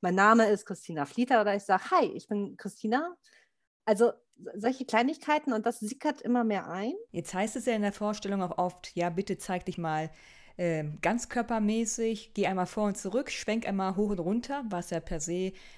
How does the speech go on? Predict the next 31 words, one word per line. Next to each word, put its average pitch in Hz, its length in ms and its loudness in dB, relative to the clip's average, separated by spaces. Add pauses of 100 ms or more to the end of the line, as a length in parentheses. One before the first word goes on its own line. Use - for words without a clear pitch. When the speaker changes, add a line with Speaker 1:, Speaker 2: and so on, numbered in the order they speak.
(240)
Speaker 2:
nicht 175 300 -2
geht, 185 200 0
wenn 165 120 2
du 160 80 -2
keinen 160 260 -6
Kameramann 165 560 -4
hast. 220 260 -4
Aber 190 180 -2
kann 214 200 -4
ich 214 80 -4
dann 220 180 -2
sagen, 208 360 -2
so, 196 140 -4
"Ja, 196 320 0
nö, 214 380 0 (340)
lass 185 220 2
ich 254 100 -2
mal 190 200 0
weg, 220 300 -2
merken 180 420 0
die 190 100 0
Caster 190 320 -4
eh 170 120 -2
nicht?" 254 380 -6 (260)
Speaker 1:
Ah, 226 200 8
ah, 214 220 6
ah, 202 180 4
ah, 196 180 2
ah, 190 180 2
ah, 190 180 2
ah. 170 180 2